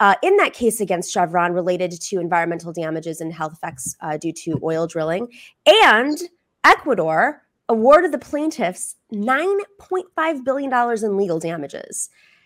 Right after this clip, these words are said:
And then, of course, they went after him. Uh, he is, he is now out of the Danbury prison from, that he was in, in Connecticut, and he is home. But you are still welcome, by the way, Stephen. Thank you for joining <laughs> us.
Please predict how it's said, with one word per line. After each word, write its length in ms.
And 300
then, 160
of 120
course, 500
they 140
went 180
after 260
him. 320
Uh, 300
he 240
is, 300
he 180
is 180
now 360
out 200
of 280
the 480
Danbury 320
prison 500
from, 180
that 180
he 80
was 140
in, 100
in 100
Connecticut, 480
and 120
he 60
is 100
home. 320
But 140
you 100
are 60
still 520
welcome, 320
by 120
the 60
way, 120
Stephen. 280
Thank 140
you 60
for 100
joining 280
<laughs> 40
us. 320